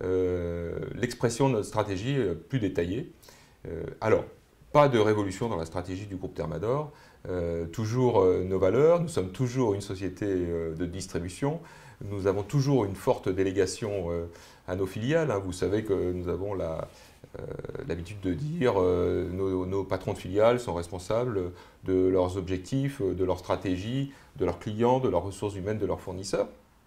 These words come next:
Mais tout de même, on a, euh, au, au sein du groupe, euh, un fil conducteur qui est une stratégie, euh, globale, que vous pouvez lire, page dix. Donc, pas de révolution. Euh,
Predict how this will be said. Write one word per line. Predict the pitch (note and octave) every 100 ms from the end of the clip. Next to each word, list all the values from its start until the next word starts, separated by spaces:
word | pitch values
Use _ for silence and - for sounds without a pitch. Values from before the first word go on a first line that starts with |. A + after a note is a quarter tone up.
| _ _ _ - _ _ - -
Mais | G#2+
tout | A#2+
de | B2
même, | B2+ A#2+
on | G2+
a, | G2+
euh, | F2+ E2+ E2+ - - - - - - G2+
au, | - -
au | F#2+
sein | G#2+ G2
du | F#2
groupe, | A#2 C3+ F#2 - - - - F#2
euh, | F2+ E2+
un | G2
fil | - A#2
conducteur | A2 F#2 F#2 B2+ C#3
qui |
est | -
une | F2
stratégie, | - F#2 F2 F2 F2+ F2+ E2+
euh, | D#2 D#2 D#2 D#2+ D#2+
globale, | F2 E2 C3+ - C3 -
que | F#2
vous | E2
pouvez | - E2+ E2+
lire, | G#2 A2
page | - E2
dix. | - - - - - -
Donc, | F#2+ F2+ - _ -
pas | D#3+
de | C#3
révolution. | B2 A2 G#2 - D#3 A3+ - - - -
Euh, | G2 G2 F#2+ F#2+ F#2 F#2